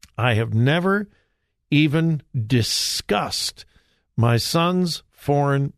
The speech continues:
business deals. We've never discussed it." He has repeated that on numerous occasions. Numerous occasions. "We did not even discuss it.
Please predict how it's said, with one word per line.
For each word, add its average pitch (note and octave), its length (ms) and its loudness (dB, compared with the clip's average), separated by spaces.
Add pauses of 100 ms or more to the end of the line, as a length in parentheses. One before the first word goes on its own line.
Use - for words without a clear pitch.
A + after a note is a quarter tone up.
business A#2 560 0
deals. G#2 560 -8
We've C3+ 200 2
never F3 380 0
discussed - 1000 -4
it." - 140 -8 (1120)
He D3+ 240 2
has C3+ 220 2
repeated G#3 640 -2
that F3+ 420 -2 (640)
on C3+ 420 4
numerous G3 680 0
occasions. A2 880 -6 (520)
Numerous G3+ 680 2
occasions. G#2 580 -6
"We F3 400 2
did D#3 420 0
not C3+ 400 -2
even C3+ 380 0
discuss - 1040 -4
it. F2 100 -10